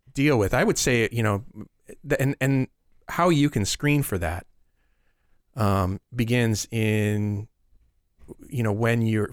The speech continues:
you know, for a medical school, it begins when you're starting to consider a particular school. Ask the question.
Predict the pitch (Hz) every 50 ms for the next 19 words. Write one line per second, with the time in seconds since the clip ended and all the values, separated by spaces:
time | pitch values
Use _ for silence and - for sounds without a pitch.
0 | - 127 120 104 95 - 127 110 104 117 139 160 - - 98 - - - 104 101
1 | 107 113 120 110 127 123 120 117 123 117 117 117 110 - - 120 113 117 113 107
2 | 104 - 107 - - 160 143 101 - 104 - - - 110 107 101 - - - 135
3 | 95 82 - 101 101 104 117 - - - 143 139 - - 170 208 202 - - -
4 | - - -